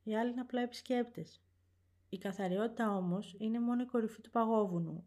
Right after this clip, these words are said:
γιατί η μέρα των vloggers ξεκινάει πάντα από τις έξι το πρωί. Ή και νωρίτερα, δεν είμαι σίγουρη. Γιατί το πρωινό σκουλίκι πιάνει το πουλί. Ή κάτι τέτοιο, τέλος πάντων. Ξυπνάνε λοιπόν αχάραγα.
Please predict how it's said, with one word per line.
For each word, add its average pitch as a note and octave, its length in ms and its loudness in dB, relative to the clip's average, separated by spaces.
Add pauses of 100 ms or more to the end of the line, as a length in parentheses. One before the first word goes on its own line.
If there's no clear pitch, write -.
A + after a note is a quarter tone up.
(120)
γιατί F#3 400 -4
η A#3 360 -2
μέρα A3 260 0
των A#3+ 200 -2
vloggers F#3 600 0 (560)
ξεκινάει G#3+ 440 -2
πάντα A#3+ 280 0
από B3 100 -2
τις - 160 -16
έξι A#3 280 -2
το B3 80 -2
πρωί. A3+ 480 0 (640)
Ή A3 80 -10
και A3+ 180 -2
νωρίτερα, A3+ 460 2
δεν G3 120 0
είμαι G3+ 120 -2
σίγουρη. F3 480 -4 (1080)
Γιατί F3+ 260 0
το G#3 120 -2
πρωινό F#3 380 0
σκουλίκι A3 560 -2
πιάνει F#3 380 -4
το F3+ 120 -2
πουλί. F3 440 -2 (680)
Ή G3+ 100 -6
κάτι F3 340 -4
τέτοιο, E3+ 280 -6
τέλος F3 280 0
πάντων. F3 380 2 (1040)
Ξυπνάνε B3 480 0
λοιπόν A#3 300 0
αχάραγα. E3 760 -2